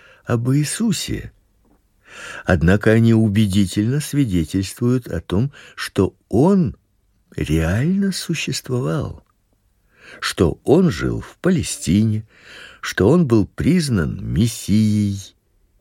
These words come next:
и что он был казнён при Понтии Пилате, прокураторе Палестины, в период с двадцать шестого по тридцать шестой год.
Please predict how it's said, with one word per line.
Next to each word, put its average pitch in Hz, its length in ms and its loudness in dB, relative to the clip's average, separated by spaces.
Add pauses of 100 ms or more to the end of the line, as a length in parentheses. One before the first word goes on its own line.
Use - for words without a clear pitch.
(200)
и - 80 -4
что - 340 -2
он 175 240 4
был 170 220 2
казнён 160 800 0
при 160 220 -6
Понтии 143 600 -2
Пилате, 120 580 -2
прокураторе 104 800 0
Палестины, 113 840 -4 (720)
в - 160 -20
период 104 500 2 (300)
с 69 140 -4
двадцать 85 500 -2
шестого 151 760 -4 (580)
по 76 120 2
тридцать - 600 -2
шестой - 480 -6
год. 95 360 -10